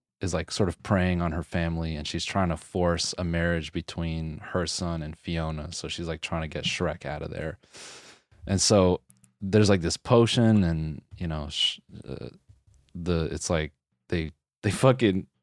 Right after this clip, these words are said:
dude, they slip it into Fiona's drink, <laughs> which is crazy. And then it's like,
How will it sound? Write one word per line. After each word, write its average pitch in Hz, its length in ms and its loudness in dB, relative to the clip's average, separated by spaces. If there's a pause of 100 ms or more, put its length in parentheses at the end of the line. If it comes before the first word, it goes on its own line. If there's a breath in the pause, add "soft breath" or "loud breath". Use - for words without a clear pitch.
(120)
dude, 101 260 8
they 95 140 6
slip 123 480 6
it 151 160 4
into 113 280 4
Fiona's 101 640 4
drink, 90 420 2 (100)
<laughs> - 100 -10
which 131 240 6
is 123 160 6 (100)
crazy. - 840 -2 (1000 soft breath)
And 190 140 4
then 190 280 6 (680 loud breath)
it's 165 200 6
like, 147 260 8